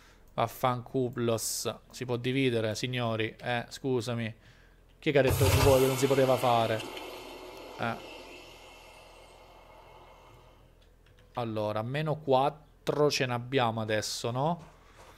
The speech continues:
Fammi vedere. Ma com'è, oh, ma che forza abbiamo? Spostiamo le auto noi? Carosene, uno, tre. Ce ne serve almeno un altre uno, ma non abbiamo più. Eh, non abbiamo più alluminio.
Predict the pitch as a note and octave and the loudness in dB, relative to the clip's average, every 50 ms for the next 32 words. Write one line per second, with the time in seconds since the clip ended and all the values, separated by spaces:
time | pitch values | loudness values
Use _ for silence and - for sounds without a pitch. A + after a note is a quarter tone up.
0 | - - _ - - - - - - _ A#2+ A#2 A#2+ A2+ A2+ G#2 G#2+ G#2 G#2 G2+ | -20 -20 _ -20 -20 -20 -20 -20 -10 _ -8 -6 -4 -4 -4 -4 -2 -2 -4 -4
1 | G2+ G#2+ - - - _ _ _ _ - G#2+ - - - D#3 E3+ F3 D#3 - - | -6 -8 -12 -16 -20 _ _ _ _ -12 -12 -8 -4 -2 0 0 0 -2 -4 -6
2 | - D3 C#3+ C#3 B2 D#3 D3+ - A3 G#3 - - A3+ F3+ F#3 D#3+ D3 C#3+ - - | -4 -4 -4 2 2 0 6 8 8 8 10 10 10 12 12 12 12 12 6 4
3 | F#3 D#3+ - F#3 E3+ E3+ F3 F3 F#3 F#3+ G3 F#3 E3 D3+ D3 D3+ F3 D#3+ E3+ E3+ | 4 6 10 10 10 12 12 12 12 12 12 12 12 12 12 12 10 10 12 12
4 | D#3+ E3 F#3+ A3+ A3 - - - - - - - - - _ _ _ _ _ _ | 10 10 8 6 4 -4 -12 -20 -20 -20 -20 -20 -20 -20 _ _ _ _ _ _
5 | - - _ _ _ _ - _ _ _ - _ _ _ _ - C3 C#3 C3+ - | -20 -20 _ _ _ _ -20 _ _ _ -20 _ _ _ _ -2 0 0 2 4
6 | - E3+ F#3 F#3+ F#3 D#3+ D3 D3+ E3 F3+ F#3 E3+ D#3 D3+ D#3 - - - - C3+ | 4 6 6 6 6 4 2 2 2 2 0 0 -2 -4 -6 -12 -8 -4 -4 -2
7 | C3+ C3+ C3 B2+ B2+ C#3+ D#3 F3 F#3+ F#3+ F#3 E3+ - - D3 C#3 E3+ - E3 D#3 | 2 4 6 8 8 8 6 4 2 0 -2 -6 -2 -2 0 0 2 6 8 8
8 | D#3+ D#3+ D3 C#3+ C#3 D3 D3+ D3 C3+ C3+ C3 B2+ - D3 D3+ D#3 D3 C3+ B2 B2+ | 8 8 6 4 2 2 0 0 0 -2 -2 -2 0 2 4 4 4 2 0 0
9 | C3 D3 D#3 D#3+ D3+ D#3 D3+ D#3+ F3+ F3 - - C3+ C3 C3 C3 - - - - | 0 0 0 2 4 4 4 4 2 0 -2 0 2 2 2 2 0 -8 -18 -20
10 | - - - - - - _ _ _ _ _ - B2+ A#2+ A#2+ A#2+ B2 A#2+ A#2+ A#2+ | -20 -20 -20 -20 -20 -20 _ _ _ _ _ 0 2 4 4 6 6 6 4 4
11 | A#2+ A#2+ C#3 C#3+ C#3+ C#3 C3+ C3+ C3+ C3 D3+ E3+ E3 - - C3+ B2+ B2+ B2 B2 | 2 2 0 -2 -2 -2 0 2 0 2 2 -2 -4 -4 -4 0 2 2 2 2
12 | B2+ - - - B2+ C3 C3 C#3 C#3+ E3 F3 F#3 F#3 F#3 F#3 F#3 F#3 F#3 F3+ F3+ | 0 -2 -2 -4 -4 -2 -2 -2 -2 -2 -2 -2 -2 -4 -2 -2 0 0 0 -2
13 | - - - | -4 -6 -12